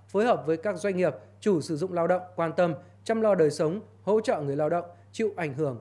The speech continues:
của dịch bệnh. Thực hiện chức năng nhiệm vụ đại diện bảo vệ quyền và lợi ích hợp pháp của người lao động, thực hiện chỉ đạo định hướng của Liên đoàn Lao động tỉnh, Liên đoàn Lao động huyện Hải Hậu tham mưu đề xuất với Ủy ban Nhân dân huyện thực hiện nhiều chính sách, giải pháp hỗ trợ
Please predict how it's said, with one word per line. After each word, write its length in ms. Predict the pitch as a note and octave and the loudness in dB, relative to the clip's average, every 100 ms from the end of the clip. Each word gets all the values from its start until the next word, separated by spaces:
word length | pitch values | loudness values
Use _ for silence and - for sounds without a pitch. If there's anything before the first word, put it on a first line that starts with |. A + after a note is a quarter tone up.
| - | -8
của 100 | C3+ | -8
dịch 160 | C3+ | -4
bệnh. 180 | C#3+ D#3 - - - - - - - - - _ - - - - - - - - | -2 -2 -6 -20 -20 -20 -20 -20 -20 -20 -20 _ -20 -18 -16 -16 -16 -16 -16 -10
Thực 100 | G#3+ | 0
hiện 240 | G#3 A3+ F#3 | 2 4 2
chức 160 | B3 | 0
năng 240 | G#3+ G#3 G3 | 2 4 4
nhiệm 160 | G3 | 2
vụ 180 | E3+ G3 | 2 2
đại 160 | F#3+ E3 | 2 0
diện 240 | D3+ G3 | 0 0
bảo 120 | F#3 D3 | 0 0
vệ 140 | E3+ - | -2 2
quyền 240 | F3+ E3 | 4 4
và 140 | D#3+ D#3+ | 2 0
lợi 180 | E3 | 0
ích 160 | F#3 A3+ | -2 0
hợp 140 | G3+ | 0
pháp 240 | - G3 A3 | 2 0 0
của 60 | F#3 | 0
người 140 | D3 | 0
lao 100 | D3 | 0
động, 180 | D3 F3 - - | 2 0 -2 -6
thực 100 | D#3 | -2
hiện 200 | E3+ D3+ | -2 -2
chỉ 120 | D#3 | -2
đạo 200 | D3 D#3+ - | 0 -2 -2
định 160 | F#3 F#3 | -4 0
hướng 260 | E3 E3 G3+ A3 | 2 2 2 0
của 180 | F3 | 0
Liên 200 | C#3 E3+ E3+ | 2 0 0
đoàn 220 | E3 D3 | 0 0
Lao 120 | D3+ D#3+ | 0 -2
động 160 | E3 | -2
tỉnh, 200 | E3 D#3+ B2 - - - | 0 0 -2 -6 -14 -2
Liên 200 | G3+ A3+ | 0 2
đoàn 200 | G#3+ E3+ | 2 2
Lao 120 | F3 | 2
động 140 | F3+ E3+ D#3 | 0 -2 -2
huyện 160 | F3+ | -2
Hải 160 | D3+ B2 | -2 -2
Hậu 180 | D#3 D#3+ - | -2 -4 -4
tham 180 | D#3+ E3+ | -2 0
mưu 200 | E3+ D#3 | 2 0
đề 120 | D3 | -2
xuất 200 | C3 G#3 G3+ - | -2 -4 -6 -4
với 140 | D#3 G3 | -4 0
Ủy 160 | G3+ C#3 | 0 2
ban 160 | D#3 D#3+ | 0 -2
Nhân 100 | D#3 | -2
dân 120 | D#3 | -2
huyện 200 | F3 F3+ - - - | 0 -2 -6 -12 -4
thực 100 | G3+ | 0
hiện 240 | A3+ F#3+ | 0 2
nhiều 160 | F3+ E3 | 2 2
chính 200 | G3 G3 | 0 -2
sách, 200 | A#3+ B3+ - | -2 -6 -6
giải 220 | C#3+ C#3+ | -4 -4
pháp 220 | B2 F3 F3+ | -4 -6 -2
hỗ 140 | G3+ | -2
trợ 220 | G3 G#3 | 0 -2